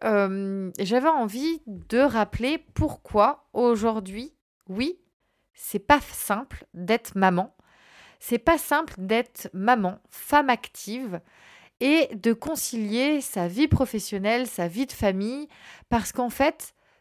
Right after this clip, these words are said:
très clairement, euh, oui, aujourd'hui, par rapport à l'époque de nos grands-mères, on a des lave-vaisselle, des machines à laver, des robots aspirateurs peut-être.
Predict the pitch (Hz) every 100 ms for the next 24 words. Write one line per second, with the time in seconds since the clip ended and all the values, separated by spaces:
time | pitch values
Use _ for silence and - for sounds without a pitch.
0 | _ - 320 330 240 233 196 196 285 -
1 | _ _ _ _ _ _ _ - 180 175
2 | 175 175 170 170 - - 208 302 233 _
3 | - 185 185 185 262 302 180 175 - 240
4 | 220 180 165 165 160 156 156 208 - 262
5 | 180 190 214 220 165 175 180 247 262 -
6 | - 185 185 196 233 240 - _ - 175
7 | 170 _ - 160 180 165 160 208 - 156
8 | 151 156 - 165 214 202 - - 202 202
9 | 185 165 170 180 - 170 170 214 220 226
10 | 220 208 240 247 - 247 240 247 185 202
11 | - 196 180 208 - 180